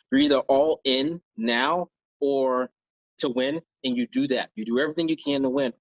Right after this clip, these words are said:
or you do the opposite, and you just re-, you just start from scratch. You just trade away Paul George and Russell Westbrook. You start from the beginning. It's one or the other. They're doing this, like, weird hybrid thing to me, where they're, like,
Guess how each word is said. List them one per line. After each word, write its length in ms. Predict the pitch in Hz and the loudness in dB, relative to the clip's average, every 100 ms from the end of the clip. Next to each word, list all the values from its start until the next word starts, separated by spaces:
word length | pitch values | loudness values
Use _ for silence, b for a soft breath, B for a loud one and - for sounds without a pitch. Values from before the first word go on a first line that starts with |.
| - | -6
or 440 | 165 147 123 117 _ _ _ _ - | -2 0 -2 -4 _ _ _ _ -6
you 80 | 127 | -4
do 120 | 127 | -2
the 160 | 123 131 | -2 -2
opposite, 560 | 147 - - 113 104 - _ _ - | -4 -8 -8 -4 -6 -6 _ _ -6
and 100 | 120 | -2
you 80 | 127 | 0
just 320 | 123 110 - _ _ _ | 0 -2 -6 _ _ _
re-, 320 | 110 123 143 127 | -4 -2 -2 -4
you 120 | 120 | -4
just 180 | 123 - | -2 -2
start 280 | - 143 - | -4 -6 -8
from 100 | 123 | -8
scratch. 340 | - 117 - 113 | -4 -4 -4 -8
You 60 | |
just 320 | 107 120 - _ _ | -4 -4 -6 _ _
trade 300 | - 127 143 | -2 2 2
away 240 | 151 139 139 | 2 2 2
Paul 320 | 143 139 143 | 0 0 0
George 300 | 127 135 139 | 0 0 0
and 100 | 127 | 0
Russell 240 | 131 127 135 | -2 -2 -2
Westbrook. 320 | 131 - 127 | -4 -4 -4
You 60 | 120 | -4
start 280 | - 123 117 | -2 -4 -2
from 100 | 123 | -4
the 60 | |
beginning. 380 | 113 110 117 92 - _ _ _ _ _ _ _ _ | -4 -4 -4 -6 -14 _ _ _ _ _ _ _ _
It's 260 | 139 127 - | -8 -8 -4
one 200 | 127 156 | 0 2
or 60 | 143 | 2
the 180 | 131 | 2
other. 240 | 139 120 104 | 2 0 0
They're 160 | 135 | -2
doing 200 | 147 156 | 0 0
this, 160 | 147 123 | 0 -2
like, 120 | 123 107 | -4 -2
weird 260 | 127 123 | -2 -2
hybrid 500 | - 110 131 139 151 - | -4 -4 -2 -2 -4 -2
thing 260 | 160 165 - _ _ _ _ _ _ _ _ _ _ _ _ _ | -2 -2 -8 _ _ _ _ _ _ _ _ _ _ _ _ _
to 120 | 175 170 | -4 -2
me, 300 | - 175 - _ _ _ - | -2 -4 -6 _ _ _ -2
where 160 | 147 | 0
they're, 80 | 139 | 0
like, 220 | 143 135 | 0 -4